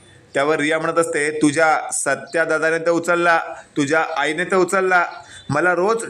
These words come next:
टोमणेसुद्धा मारतात." त्यावर मात्र निरुपा म्हणत असते, "ए, ए, रिया, काय डोक्यावर पडलीस का तू? खोटे नाटे आळ टाकू नकोस माझ्यावर.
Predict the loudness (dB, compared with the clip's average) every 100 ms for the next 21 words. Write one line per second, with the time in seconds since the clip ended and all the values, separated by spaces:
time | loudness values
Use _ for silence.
0 | 0 2 2 -2 0 0 2 0 2 4
1 | 4 0 -16 -20 -12 -2 0 2 0 -2
2 | -2 -2 -2 -2 -2 0 0 0 -2 -2
3 | 0 2 2 2 2 0 -2 -4 -2 2
4 | 2 0 -8 -18 -20 -20 -6 -4 0 0
5 | 0 0 0 -2 -2 -4 -2 0 4 2
6 | 2 -8 -18 -8 -2 0 0 -2 -2 -2
7 | -2 2 2 2 0 -2 -2 -2 -2 -2
8 | 0 0 2 0